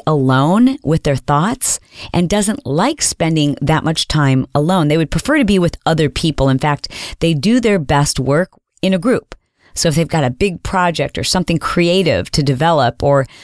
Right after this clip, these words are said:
a thought process, they want people around them so that they can feel their energy.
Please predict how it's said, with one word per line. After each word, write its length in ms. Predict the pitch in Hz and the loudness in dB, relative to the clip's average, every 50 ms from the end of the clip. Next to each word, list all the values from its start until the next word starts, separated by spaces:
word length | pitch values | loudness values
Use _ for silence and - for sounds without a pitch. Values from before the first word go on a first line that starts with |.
| - - | -8 -4
a 80 | - | -4
thought 360 | 151 - - 220 247 254 - - | -4 -2 0 0 0 0 -2 -4
process, 460 | - 160 139 135 - - - 120 - | -2 -2 0 0 0 -2 -2 -2 -2
they 120 | - 294 | -2 0
want 240 | 330 370 339 - - | 0 0 -2 -4 -6
people 440 | - - - 262 262 - 240 226 196 | -10 -6 -4 -2 -2 0 0 0 2
around 440 | 160 135 139 135 143 156 170 175 147 | 2 2 2 2 2 2 2 2 2
them 300 | 147 113 95 87 82 - - _ _ _ - - - | 2 0 0 -2 -4 -6 -10 _ _ _ -20 -14 -8
so 200 | - - 185 175 | -4 -2 0 0
that 200 | 165 160 - - | 0 0 -2 0
they 160 | 175 165 170 | 0 -2 0
can 180 | - - 160 156 | 0 -2 -2 -2
feel 600 | - - - - 311 311 214 151 135 139 139 - | -2 -4 -2 0 2 2 4 2 2 0 0 -2
their 340 | 135 143 156 147 147 156 - | -2 0 2 2 2 2 0
energy. 540 | 202 226 240 214 165 127 - - 69 - - | 0 0 2 2 0 0 0 -2 -2 -2 -4